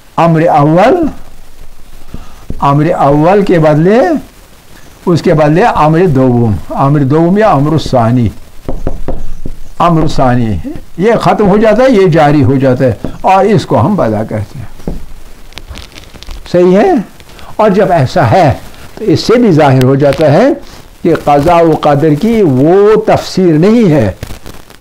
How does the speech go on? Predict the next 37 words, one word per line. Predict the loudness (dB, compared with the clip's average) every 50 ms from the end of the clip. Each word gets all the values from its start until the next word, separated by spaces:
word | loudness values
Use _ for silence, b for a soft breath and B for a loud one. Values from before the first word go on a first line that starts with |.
| -14 -10 -8 -4
जो | 0 0 0 0
कि | 2 0 0
मगरिब | 0 2 2 2 2 2 2 2 2 0
ने | 0 -2 -2
क़ज़ा | -2 -2 -2 0 2 2
व | 2 0
क़दर | 0 0 -2 0 -2 -2
की | -2 -2
तफसीर | -2 -2 -2 -2 -2 -2 0 0
बताई | 0 0 0 0 2 2 2 4 4
है | 4 4 2 0 -2 B B B B B B
और | 0 2 4 4 4
या | 4 4 2
अहल | 2 2 2 2 2 2 2 0 0
जबर | 2 0 0 2 0 0 0
ने | 0 -2
तफसीर | -2 -2 -4 -4 -4 -2 -2 -2 0
बताई | -2 -2 -2 -2 -2 -2 0 -2
है, | -2 -2
ऐसा | -2 -2 -2 -2 -6 -6 -4
नहीं | -4 -4 -4 -4 -4 -6 -6 -8
है। | -8 -10 -12 -12 -14 -18 -20 -20 -20 -20 -20 -20 -20 -20 -20 -20 -20 -20 -20 -20 -20 -20 -20 -20 -20 B B B B B B B B B B B B B -2
उनके | 0 0 2 2 2
यहाँ | 2 4
ये | 4 4 4 4
है | 4 2
कि | 2 2 0
क़ज़ा | 0 2 2 2 4 2 2
व | 2
क़दर | 2 2 2 2
एक | 2 2 2 2
ऐसी | 2 2 2 2 2 0 0
चीज़ | 2 2 2 2 4 2
है, | 2 2
मुंजमद, | 2 2 2 2 2 2 2 4 4 4 4 2 2 0 0
जमूद | 0 2 2 4 4 4 4 4 4 2
है, | 2 2 2 2 0 -2